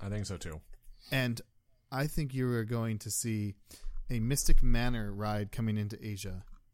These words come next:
Speaker 1: I could see that. I like that idea.
Speaker 2: Um,
Speaker 1: 'Cause
Speaker 2: 'cause there is a
Speaker 1: w-, it's
Speaker 2: monkey in the ride.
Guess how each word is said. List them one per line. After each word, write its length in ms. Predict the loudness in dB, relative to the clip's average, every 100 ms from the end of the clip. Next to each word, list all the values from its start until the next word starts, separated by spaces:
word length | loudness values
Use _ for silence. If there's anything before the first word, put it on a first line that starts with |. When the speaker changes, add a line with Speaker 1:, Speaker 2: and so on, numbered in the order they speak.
| -16 -14 -10 -8 -8 -8 -10 -12 -12 -16 -16 -18 -18 _ _ _ -20 -20 _ -20 -10
Speaker 1:
I 120 | -10
could 140 | -10
see 140 | -8 -8
that. 200 | -8 -10
I 80 | -8
like 200 | -8 -10
that 120 | -12
idea. 300 | -12 -12 -10
Speaker 2:
Um, 300 | -8 -6 -8 -6
Speaker 1:
'Cause 240 | -8 -8 _ -20 _ _ _ _ _ _ _ _ -10
Speaker 2:
'cause 160 | -6
there 140 | -4 -4
is 160 | -2
a 60 | -2
Speaker 1:
w-, 60 |
it's 240 | -2 -2 -4
Speaker 2:
monkey 120 | -6
in 260 | -4 -4 -4
the 80 |
ride. 440 | -2 -2 -4 -8